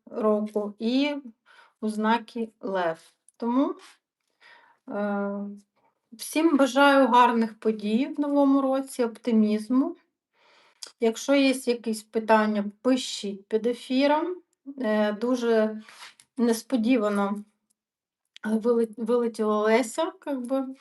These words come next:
Не, не, не було на це розраховано, було розраховано на діалог. Пишіть якісь п-, питання, ставте якісь знаки, це дуже важливо для просування. Всім гарних подій.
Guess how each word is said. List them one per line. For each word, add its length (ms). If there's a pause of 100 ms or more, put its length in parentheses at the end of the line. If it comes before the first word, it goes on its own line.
(160)
Не, 200
не, 140
не 220
було 280
на 120
це 180
розраховано, 800
було 280
розраховано 580
на 140
діалог. 680 (720)
Пишіть 360
якісь 320
п-, 600
питання, 560
ставте 480
якісь 360
знаки, 520
це 180
дуже 340
важливо 760
для 260
просування. 960 (1040)
Всім 460
гарних 600
подій. 840